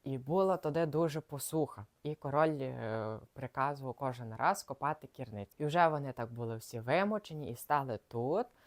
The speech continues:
Трошки прокопали, чи тільки забили щось у землю, чим вони там копали, і почала йти вода. І відтоді, коли найбільше навіть посухи були, ця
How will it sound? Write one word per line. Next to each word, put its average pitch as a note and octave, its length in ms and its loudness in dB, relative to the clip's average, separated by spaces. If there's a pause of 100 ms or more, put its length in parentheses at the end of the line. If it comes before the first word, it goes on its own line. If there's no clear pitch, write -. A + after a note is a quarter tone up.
(120)
Трошки E3+ 400 2
прокопали, D#3 640 4
чи - 140 -10
тільки D#3 340 -2
забили C#3+ 640 0
щось - 380 -10
у A#2 100 -2
землю, D3 480 4
чим F3 160 -4
вони E3 220 -6
там E3+ 200 -4
копали, F3 480 2 (300)
і C#3 80 -2
почала E3+ 420 4
йти D#3 280 0
вода. A#2+ 420 -4
І D3 160 -2
відтоді, E3 560 2
коли E3 260 2
найбільше D#3 560 0
навіть D#3 300 -4
посухи D3 400 -8
були, E3+ 260 0
ця D#3+ 140 -6